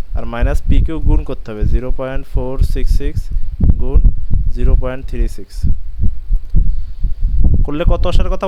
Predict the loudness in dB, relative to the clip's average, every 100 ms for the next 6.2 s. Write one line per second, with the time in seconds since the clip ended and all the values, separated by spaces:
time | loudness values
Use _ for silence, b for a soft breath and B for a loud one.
0 | -4 0 0 -2 -4 -2 0 -2 -2 -6
1 | -8 -8 -6 -2 0 2 2 2 2 0
2 | -2 -2 -6 -6 -4 -4 -4 -4 -6 -6
3 | -8 -8 -2 0 2 0 -2 -6 -10 -10
4 | -10 -10 -8 -6 -4 B B B 2 4
5 | 4 4 2 0 -2 -4 -6 -6 -4 -2
6 | 0